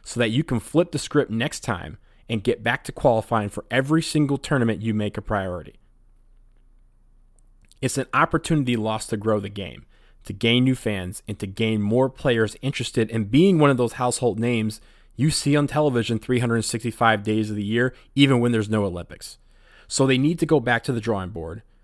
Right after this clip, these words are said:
to determine what they need to do to flip this script, because Olympic qualifying is now two years away.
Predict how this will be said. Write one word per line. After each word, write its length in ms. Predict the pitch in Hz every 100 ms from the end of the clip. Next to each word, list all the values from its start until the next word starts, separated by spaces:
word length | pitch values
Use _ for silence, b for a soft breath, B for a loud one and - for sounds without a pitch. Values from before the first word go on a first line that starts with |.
| _ -
to 100 | 117
determine 440 | - 143 139 127
what 220 | 120 120
they 140 | 120 113
need 240 | 110 104
to 80 | 104
do 240 | 110 107
to 80 | 95
flip 320 | - 120 -
this 320 | - 104 123 -
script, 420 | - 90 - - _ _ _ -
because 260 | 110 - 107
Olympic 320 | 104 160 -
qualifying 760 | - 156 165 160 147 151 165 160 - _
is 180 | - 113
now 220 | 127 139
two 320 | 123 - 160 165
years 300 | 156 151 139
away. 420 | 131 131 90